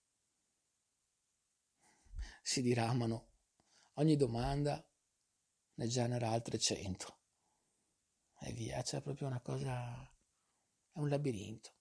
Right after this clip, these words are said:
un loop temporale che è un labirinto. Ogni mattina parti,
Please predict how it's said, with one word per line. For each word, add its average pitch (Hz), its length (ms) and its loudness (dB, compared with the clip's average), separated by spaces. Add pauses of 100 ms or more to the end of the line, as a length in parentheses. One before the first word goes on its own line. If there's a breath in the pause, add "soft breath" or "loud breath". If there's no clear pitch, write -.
(120)
un 139 140 -4
loop 160 200 -2
temporale 135 560 -2
che - 100 -6
è 123 40 -4
un 117 80 -4
labirinto. 107 600 -6 (2750)
Ogni 147 180 0
mattina 143 380 2
parti, 131 580 -2